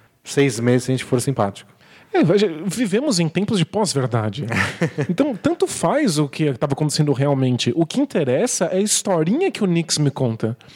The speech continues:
Speaker 2: O Knicks deveria ter uma história coerente, com começo, meio e fim, pra vender pros jogadores, pra vender pros outros atletas das outras equipes pra se interessarem pelo time. Precisa parecer minimamente coerente. É só isso. A gente não tá pedindo que o time seja bom.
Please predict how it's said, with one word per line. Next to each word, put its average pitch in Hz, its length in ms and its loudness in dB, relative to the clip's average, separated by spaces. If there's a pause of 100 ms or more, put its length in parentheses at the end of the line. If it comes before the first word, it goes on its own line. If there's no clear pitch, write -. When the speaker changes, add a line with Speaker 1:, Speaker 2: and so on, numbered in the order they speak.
(340)
Speaker 2:
O 170 80 0
Knicks 208 300 0
deveria 202 300 0
ter 202 100 -4
uma 196 140 0
história 160 540 0
coerente, 131 800 0 (140)
com 139 160 -2
começo, 135 680 0
meio 123 480 2
e 110 80 0
fim, 151 360 -2 (520)
pra 185 120 0
vender 185 420 0
pros 202 300 -2
jogadores, 180 720 0
pra 151 160 -2
vender 156 420 2
pros 147 280 0
outros 202 300 0
atletas 170 340 -2
das 151 160 0
outras 208 260 0
equipes 196 340 -2
pra 180 100 0
se 175 100 0
interessarem 151 560 2
pelo 117 200 -2
time. 120 420 -2 (680)
Precisa - 180 -2
parecer 202 540 -2
minimamente 226 480 0
coerente. 208 600 0
É 147 100 0
só - 380 0
isso. 180 320 -2
A - 280 -16
gente - 60 -6
não 214 60 -2
tá 277 80 0
pedindo 135 440 0
que - 40 -2
o - 40 -4
time 127 140 2
seja 117 200 2
bom. 107 340 -2